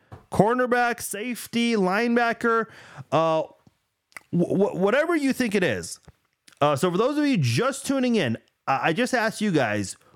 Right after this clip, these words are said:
what do you think are the top three needs position-wise for the Chiefs this offseason? Don't give me names. Just give me the three positions. And then after you give me your, uh,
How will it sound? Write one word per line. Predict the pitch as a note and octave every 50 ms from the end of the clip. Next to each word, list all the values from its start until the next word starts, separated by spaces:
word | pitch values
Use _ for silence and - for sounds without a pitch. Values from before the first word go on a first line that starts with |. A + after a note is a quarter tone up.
| _ _
what | - - A2+ B2 F3+ A3+
do | C#4
you | D4 D#4 D#4+
think | C4+ - - B3 A3 E3+ C3+ A2+ G#2 - - - - _ _ _ _ _ - _ -
are | E3 E3
the | C#3 C#3+ B2
top | - - - - - F3+ G3 G3+ - -
three | - A#3 A3+ A3+ A#3 A#3 A#3
needs | A3 A#3 A#3 A#3 G#3+ D#3+ C3+ C3 C#3+ - -
position-wise | - _ - E3 D#3 D#3 G#3 A3 - - F#3 D#3 C#3 C3 B2+ B2 A#2+ A2+ A2+ G2+ - - - - - - _ _
for | - E3+ F#3+ G3+
the | G#3 G#3+
Chiefs | F#3+ - - - F3 B2 A2+ G2+ - - - - - _ _ _ _ _ _ -
this | D3+ E3 - -
offseason? | F3+ E3 D#3 C3+ - B2 A2+ A2+ A2
Don't | D3+ G#3 C4
give | C#4+ E4 D#4+
me | D#4+
names. | D4+ D4+ B3 E3 G2+ E2+ D#2+ - - - _ _ - _ _ _ _ _ -
Just | A#2 A#2+ G#3 G3 - -
give | G#3+ A#3 A3
me | A3 A3
the | F#3+ E3+ E3 C3
three | - - - - F3 F#3 G3+ B3+ C4+ C#4
positions. | - - B3 A#3 F#3+ F#3 G#3 F#3+ - - - F#2 F2 - - - - - _ _ _ _ _ _ _ _ _ _ _ -
And | D3+ E3
then | E3 F3+
after | F#3+ A#3 D4 C#4+ - C4+
you | A#3 F#3 E3 D#3 C#3+ C#3+
give | C3 A#2+ C#3 C3
me | C3+ C3
your, | B2+ B2+ B2 B2 A#2+ A#2+
uh, | A#2 A#2 A#2 A#2 A#2